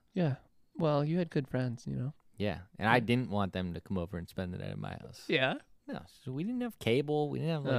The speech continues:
Speaker 1: Oh.
Speaker 2: video games. You know, it's just like, I wanted to go to my friend's house because w-,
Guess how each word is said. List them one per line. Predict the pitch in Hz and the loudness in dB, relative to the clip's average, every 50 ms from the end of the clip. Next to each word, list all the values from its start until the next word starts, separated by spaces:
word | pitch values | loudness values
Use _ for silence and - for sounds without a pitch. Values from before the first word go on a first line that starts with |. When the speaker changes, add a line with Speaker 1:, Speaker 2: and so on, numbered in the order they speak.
| 120 104 | 2 2
Speaker 1:
Oh. | |
Speaker 2:
video | - 98 113 123 123 120 | 2 2 4 4 4 4
games. | 117 117 113 113 117 113 117 117 - | 4 2 0 0 -2 -2 -4 -6 -8
You | - - 113 110 | -10 -8 -6 -6
know, | 110 107 | -6 -6
it's | 107 - | -8 -10
just | - 110 110 | -12 -6 -4
like, | 113 98 - - - - - - - - | -6 -6 -6 -14 -16 -16 -14 -14 -2 6
I | - 143 | 8 8
wanted | 180 208 226 220 196 147 | 10 10 8 6 4 2
to | 123 | 0
go | 107 107 120 123 123 | 2 6 8 8 8
to | 117 | 6
my | 113 104 | 4 0
friend's | 95 - - 110 110 101 - | -2 0 -2 -2 0 0 0
house | 101 95 90 - | -2 -2 -2 -2
because | - - 87 - - 95 90 90 87 85 - - - - - _ _ _ - _ _ - | -8 -14 -16 -4 -2 0 0 0 -2 -4 -8 -14 -20 -20 -20 _ _ _ -20 _ _ -10
w-, | 107 - | -10 -10